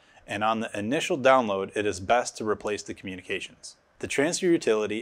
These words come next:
is also its own standalone application, so you do not need to load FactoryTalk View Studio when trying to transfer runtime files.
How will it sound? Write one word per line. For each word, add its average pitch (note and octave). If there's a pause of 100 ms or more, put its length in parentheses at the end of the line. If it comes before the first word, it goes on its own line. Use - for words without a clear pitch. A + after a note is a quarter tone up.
is G#2+
also C3
its A2
own C3
standalone A2+
application, A2 (380)
so -
you G#2
do G#2+
not C3+
need C3
to B2
load A2
FactoryTalk C3
View C3
Studio G2+
when G#2+
trying B2
to C3+
transfer G#2
runtime G2
files. -